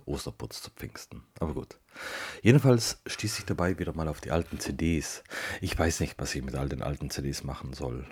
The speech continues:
Lustigerweise rufen sie immer positive Gefühle hervor, wenn ich die Covers sehe. Nicht nur die Musik, tatsächlich auch die Covers. Weil ich über keinen C-D-Spieler mehr verfüge, begann ich einmal, die mir wichtigen C Ds zu rippen und sie als M P drei zu besitzen.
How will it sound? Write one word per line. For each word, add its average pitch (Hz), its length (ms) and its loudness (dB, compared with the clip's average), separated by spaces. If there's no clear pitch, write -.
Lustigerweise 90 720 6
rufen 85 280 0
sie - 80 -2
immer 82 160 4
positive 87 600 -2
Gefühle 80 520 0
hervor, 71 420 -4
wenn 67 120 -4
ich - 100 -8
die - 100 -8
Covers 65 560 -2
sehe. 60 300 -6
Nicht - 220 4
nur 98 120 6
die 80 80 2
Musik, 82 440 0
tatsächlich - 480 -2
auch 71 80 -6
die - 100 -10
Covers. - 600 -6
Weil 87 120 6
ich 87 120 4
über 95 140 8
keinen 90 260 4
C-D-Spieler 104 600 2
mehr 98 180 2
verfüge, 101 540 2
begann 82 340 0
ich - 160 -2
einmal, 90 460 6
die 80 160 0
mir 73 180 2
wichtigen 90 460 0
C - 120 -2
Ds 87 300 0
zu - 140 -4
rippen 78 500 0
und 80 160 -4
sie - 140 0
als 76 160 2
M 71 160 -4
P - 100 -6
drei 78 380 2
zu - 180 -8
besitzen. - 540 -6